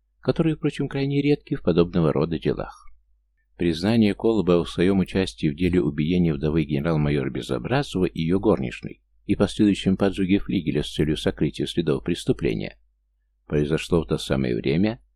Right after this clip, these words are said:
когда в Москве находился двоюродный брат Константина Леопольдовича Тальского, полковник Александр Осипович Тальский, являющийся на самом деле, как известно, его отцом.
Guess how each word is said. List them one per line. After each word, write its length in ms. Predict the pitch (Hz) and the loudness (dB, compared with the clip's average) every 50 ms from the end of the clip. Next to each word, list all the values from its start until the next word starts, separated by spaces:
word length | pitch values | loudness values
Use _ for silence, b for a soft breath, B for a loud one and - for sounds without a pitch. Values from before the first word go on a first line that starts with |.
| _ _ - | _ _ -4
когда 240 | 95 90 92 98 95 | -2 0 4 4 4
в 60 | 95 | 4
Москве 340 | 104 101 - - - 139 151 | 4 0 -2 -2 -2 0 0
находился 500 | 147 135 - 127 127 131 127 - - 120 | 0 0 -2 -2 -2 -2 -4 -2 -4 -2
двоюродный 520 | 107 110 120 127 127 127 123 123 135 131 | 0 0 0 0 0 -2 -2 -2 -2 -2
брат 260 | 120 110 104 87 78 | 0 0 0 0 -2
Константина 560 | - - 78 76 - - 73 67 - 67 67 62 | 0 -2 -2 -2 0 -4 -6 -6 -4 -4 -6 -4
Леопольдовича 640 | 58 57 57 - - 69 67 64 64 55 - - | -2 -2 -4 -2 -4 -6 -4 -4 -6 -8 -8 -10
Тальского, 460 | - - 85 101 107 - - - 127 123 | -6 -2 -2 -2 -2 -2 -2 -2 -2 0
полковник 580 | - - 123 - - - 107 120 120 - - - | 2 0 0 0 2 2 4 4 2 0 -6 -6
Александр 500 | - 92 90 82 - - - 98 104 98 - - | -4 -2 -2 -2 -4 -2 -2 -2 -2 -2 -2 -4
Осипович 560 | 104 101 - - 101 - 107 104 104 - - | -4 -2 -2 -6 -2 0 0 -2 -2 -4 -2
Тальский, 520 | - 98 64 52 - - - - - - _ _ _ _ _ _ _ _ | -2 0 0 -2 -6 -8 -8 -10 -10 -10 _ _ _ _ _ _ _ _
являющийся 640 | - 85 82 80 73 69 - - 80 - - - 69 | 0 2 4 4 4 2 0 -4 -6 -6 -4 -4 -4
на 100 | 69 65 | -4 -4
самом 340 | - 69 65 60 55 53 | -4 -4 -2 -2 -2 -4
деле, 260 | 53 - 92 110 123 - | 0 0 0 2 0 0
как 180 | - 127 - | -2 -2 -2
известно, 480 | 135 117 107 117 117 110 - - 123 - | -2 -4 -2 -4 -4 -4 -2 -4 -4 -4
его 260 | - - 69 60 64 | -2 -2 0 0 0
отцом. 520 | 82 87 - - - - 50 50 50 - | 0 -2 -4 -6 -6 -6 -6 -6 -6 -10